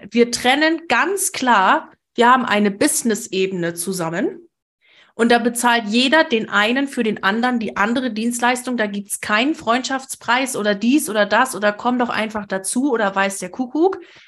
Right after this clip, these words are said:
sondern es wird ganz normal abgebildet und wir haben eine Freundschaftsebene. Und auf der Freundschaftsebene passieren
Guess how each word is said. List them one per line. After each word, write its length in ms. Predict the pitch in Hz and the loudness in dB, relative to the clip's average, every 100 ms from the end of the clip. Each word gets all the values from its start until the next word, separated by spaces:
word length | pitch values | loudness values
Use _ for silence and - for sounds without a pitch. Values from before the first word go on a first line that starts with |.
| _ | _
sondern 280 | - 226 226 | -2 0 2
es 260 | 220 214 - | 0 -2 -4
wird 160 | 208 | -2
ganz 300 | 214 233 330 | 0 0 0
normal 300 | 285 254 247 | -2 2 2
abgebildet 460 | 233 226 214 214 220 | 2 -2 -2 -2 -2
und 140 | 254 | -2
wir 80 | 262 | 0
haben 100 | 262 | 0
eine 160 | 226 240 | 0 -2
Freundschaftsebene. 1200 | 240 233 269 269 240 240 - 185 170 165 135 - _ _ _ - - | 0 0 0 0 -4 -6 -8 -6 -6 -6 -10 -14 _ _ _ -20 -12
Und 120 | 214 | 0
auf 140 | 214 240 | 0 2
der 120 | 240 | 0
Freundschaftsebene 1160 | 240 233 311 339 285 - - - 202 196 196 233 | 2 2 2 4 0 -2 -8 -4 -2 0 0 0
passieren 720 | 233 226 - 240 247 254 - | -2 -4 0 2 2 -2 -10